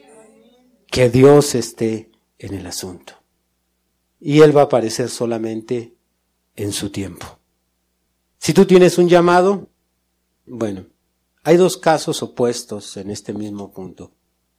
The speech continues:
Los que quieren entrar antes de tiempo a servir y los que entran después,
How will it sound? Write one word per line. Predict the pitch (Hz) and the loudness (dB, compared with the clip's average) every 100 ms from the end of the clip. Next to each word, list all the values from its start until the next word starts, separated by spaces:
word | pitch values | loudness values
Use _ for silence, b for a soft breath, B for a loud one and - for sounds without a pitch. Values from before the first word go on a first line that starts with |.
| _ _ - | _ _ -6
Los | 135 135 | -6 -4
que | 135 | 0
quieren | 180 185 | 4 4
entrar | 156 143 156 165 139 107 - _ - | 2 -2 0 2 2 -2 -18 _ -8
antes | 147 170 196 156 | -4 -2 -4 -6
de | 147 | -6
tiempo | 147 135 151 | -6 -6 -6
a | 143 | -8
servir | 127 123 202 - _ _ _ _ _ _ _ _ _ - | -8 -8 -8 -10 _ _ _ _ _ _ _ _ _ -12
y | 135 | -4
los | 139 135 | -2 0
que | 175 | 0
entran | 180 180 170 | 0 0 0
después, | 165 - 185 214 208 - | -2 -6 -6 -4 -4 -8